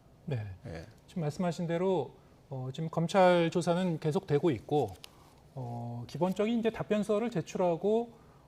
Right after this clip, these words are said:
Speaker 1: 어, 이 질문에 대해서는 굉장히 좀 제한된 형태로 이제 답변을 하고 있다, 묵비권을 행사하고 있다 이런 얘기를 이제 현장 기자도 이제 전해왔습니다만, 어, 이재명 대표가 이제 검찰청 들어가기 전에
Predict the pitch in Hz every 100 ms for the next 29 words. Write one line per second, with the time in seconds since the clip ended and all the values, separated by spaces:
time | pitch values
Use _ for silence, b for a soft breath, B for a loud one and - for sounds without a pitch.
0 | - 135 123 123 139 156 185 185 208 208
1 | 202 196 202 214 214 208 202 202 - 180
2 | 190 240 254 240 226 196 180 156 - 156
3 | 147 147 131 110 120 185 135 - - 190
4 | 214 214 208 180 170 170 160 156 151 156
5 | 143 151 190 180 156 147 139 135 135 135
6 | 139 139 101 - 120 131 110 156 - b
7 | b b b b - 127 135 156 214 240
8 | 226 220 226 247 226 185 220 208 226 175
9 | 196 196 202 196 185 196 208 196